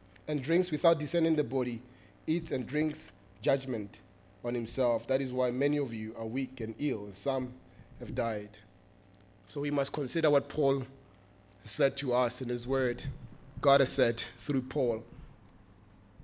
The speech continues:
that when we approach the table of the Lord,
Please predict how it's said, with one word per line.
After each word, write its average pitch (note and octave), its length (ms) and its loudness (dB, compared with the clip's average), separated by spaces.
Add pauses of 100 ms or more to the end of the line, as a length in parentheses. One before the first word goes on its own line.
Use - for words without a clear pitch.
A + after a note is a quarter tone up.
(600)
that C#3 320 2
when C#3+ 180 2
we D#3+ 120 2
approach E3+ 480 2
the D3 100 0
table D#3 320 2
of C#3 100 2
the C3 80 2
Lord, C3 380 2